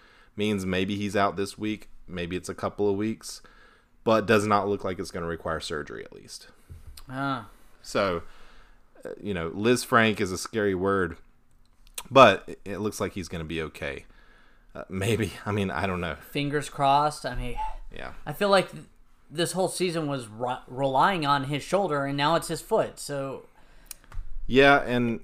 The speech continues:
Speaker 1: he did have, Cam has a YouTube channel, and he mentioned on his latest video that after, it looks like after week one, that his arm was sore. Now, he threw the ball a lot in week one, and I don't know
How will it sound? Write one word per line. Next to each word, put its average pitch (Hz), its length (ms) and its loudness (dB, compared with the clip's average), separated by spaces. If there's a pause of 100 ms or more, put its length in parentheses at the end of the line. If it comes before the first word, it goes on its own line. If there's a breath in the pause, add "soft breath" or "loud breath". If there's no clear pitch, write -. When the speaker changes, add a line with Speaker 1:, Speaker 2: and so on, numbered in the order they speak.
(260)
Speaker 1:
he 127 160 -6
did 160 200 2
have, 143 560 0 (240)
Cam 151 240 -2
has 135 200 2
a 117 100 4
YouTube 123 440 0
channel, 127 480 0
and 101 100 0
he 107 380 -2 (480)
mentioned 117 540 0
on 98 160 2
his 95 180 -2
latest 98 400 2
video 104 540 2
that 87 340 -2 (200)
after, 87 680 -4 (360 soft breath)
it 92 120 -6
looks 120 240 0
like 104 180 4
after 98 200 0
week 92 300 -2
one, 101 560 -4 (220)
that 90 140 -6
his 87 180 -4
arm 95 460 -2
was 87 160 -4
sore. 95 580 -2 (500 soft breath)
Now, 98 80 0
he 113 120 4
threw 147 180 2
the 131 80 4
ball 110 340 6
a 92 40 4
lot 92 200 2
in 110 160 -4
week 113 220 -6
one, 127 360 -4 (380)
and 90 600 -6
I 98 120 -2
don't 92 280 -4
know 98 480 0